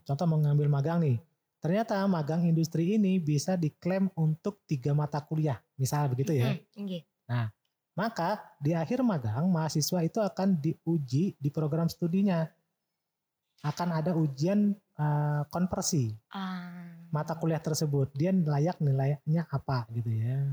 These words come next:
Speaker 1: Nah, jadi supaya itu keluar di K R S, maka harus ngambil dong K R S-nya.
Speaker 2: Iya, betul.
Speaker 1: Harus diprogramkan dulu.
Speaker 2: Iya.
Speaker 1: Nah, nanti bersamaan pada saat M B K M itu juga diprogramkan di semester yang sama tentunya.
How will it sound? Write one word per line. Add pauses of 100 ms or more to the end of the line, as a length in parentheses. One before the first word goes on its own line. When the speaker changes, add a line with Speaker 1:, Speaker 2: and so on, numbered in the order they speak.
(280)
Speaker 1:
Nah,
jadi
supaya
itu
keluar
di
K
R
S,
maka (500)
harus
ngambil
dong
K
R
S-nya. (160)
Speaker 2:
Iya,
betul.
Speaker 1:
Harus
diprogramkan
dulu.
Speaker 2:
Iya. (320)
Speaker 1:
Nah, (100)
nanti
bersamaan
pada
saat
M
B
K
M (280)
itu
juga
diprogramkan
di
semester
yang
sama
tentunya.